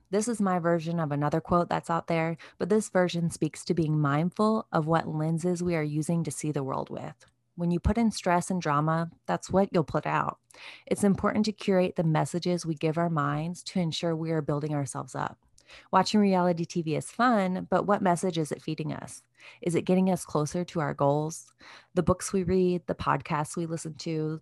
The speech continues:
the shows we watch, they're all lenses we take on to view the world. You know, Cheryl, I've heard you say a few times,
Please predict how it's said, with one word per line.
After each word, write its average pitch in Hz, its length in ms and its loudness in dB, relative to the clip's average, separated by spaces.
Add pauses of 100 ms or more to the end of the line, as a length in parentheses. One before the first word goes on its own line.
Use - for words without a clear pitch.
the 160 100 -2
shows 151 380 0
we 170 100 -2
watch, 156 500 -4 (240)
they're 185 160 4
all 196 240 6
lenses 170 560 2
we 160 120 0
take 170 280 -2
on 160 260 4
to 139 100 -6
view 139 180 -4
the 143 100 -4
world. 143 400 -2 (480)
You 180 100 2
know, 180 120 6
Cheryl, 165 440 4 (200)
I've 165 120 2
heard 185 200 4
you 185 80 6
say 175 160 2
a 156 60 4
few 190 180 0
times, 143 460 0